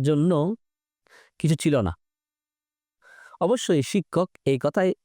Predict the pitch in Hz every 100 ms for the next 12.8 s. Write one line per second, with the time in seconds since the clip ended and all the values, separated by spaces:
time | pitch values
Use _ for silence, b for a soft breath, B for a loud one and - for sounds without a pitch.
0 | _ - 113 131 139 120 104 101 113 117
1 | 226 _ _ B B B 139 156 208 -
2 | - 123 131 131 147 175 - 147 139 160
3 | 139 117 143 156 143 139 - - 147 135
4 | 143 170 190 208 - _ - 110 104 -
5 | 101 90 82 78 78 - _ _ _ _
6 | B B B B - 135 185 165 - _
7 | - - 180 175 175 147 - 160 143 135
8 | 127 151 143 - 127 123 143 123 127 151
9 | - - - 127 - 135 120 113 98 85
10 | 78 - - _ _ _ B B B -
11 | 120 147 - 131 196 190 190 180 208 156
12 | 135 - 175 139 120 101 90 85